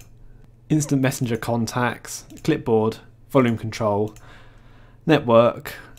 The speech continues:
calendar with the missing Google Web App integration that I had earlier on that was working fine until I rebooted. This Home Run launcher I rather like. It, uh,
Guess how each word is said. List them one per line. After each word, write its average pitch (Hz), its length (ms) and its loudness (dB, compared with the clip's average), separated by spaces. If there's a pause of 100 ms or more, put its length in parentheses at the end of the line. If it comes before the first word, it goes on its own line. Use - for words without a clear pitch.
(880)
calendar 135 600 4
with 127 180 0
the 123 160 2
missing 120 500 2
Google 123 420 4
Web 127 220 0
App 101 280 -2 (160)
integration 110 600 -2
that 104 80 -2
I 95 60 -4
had 117 320 -4
earlier 110 340 -2
on 113 280 -2
that 123 100 -6
was 113 120 -12
working 113 280 -2
fine 110 280 0
until 110 240 -6
I 104 40 -4
rebooted. 113 680 -2 (3750)
This - 120 -4
Home 165 260 8
Run 110 160 6
launcher 117 380 0
I 110 60 4
rather 113 300 6
like. 107 380 4
It, - 360 -8
uh, 120 180 -8